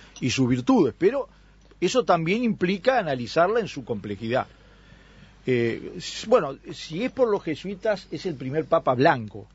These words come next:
porque al general de los jesuitas se le llama en la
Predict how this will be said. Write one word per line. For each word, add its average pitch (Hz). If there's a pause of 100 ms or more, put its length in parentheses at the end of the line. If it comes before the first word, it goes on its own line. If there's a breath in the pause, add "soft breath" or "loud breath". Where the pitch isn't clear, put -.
(160)
porque 117 (100)
al 117 (680 soft breath)
general 147
de 175
los 156
jesuitas 156
se -
le 110
llama 131 (560)
en 113
la 107